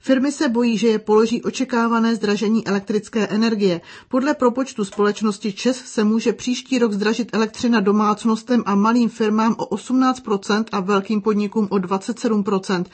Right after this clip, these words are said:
Přitom k solárnímu boomu nemuselo vůbec dojít, kdyby poslanci už minulý rok schválili, že regulační úřad může v případě nutnosti výrazně seškrtat výkupní cenu slunečního proudu, píše Mladá fronta Dnes.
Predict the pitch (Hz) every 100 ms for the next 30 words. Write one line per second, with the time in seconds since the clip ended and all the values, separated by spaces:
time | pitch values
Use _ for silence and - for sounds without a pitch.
0 | - - - 294 - 254 247 262 247 247
1 | 247 247 214 190 226 233 214 220 220 233
2 | 214 208 214 202 190 233 220 - 190 190
3 | 185 190 226 226 226 262 202 - 208 208
4 | 202 190 185 - - 196 190 202 226 240
5 | - - - 233 220 220 277 277 277 262
6 | 233 226 240 214 247 254 285 - 233 240
7 | 202 196 202 233 240 - 226 185 233 269
8 | 269 262 254 226 - 226 233 226 190 196
9 | 208 196 196 190 226 220 214 - 208 208
10 | 202 208 202 196 220 233 208 196 - -
11 | 269 269 285 233 202 190 185 202 190 202
12 | 185 202 196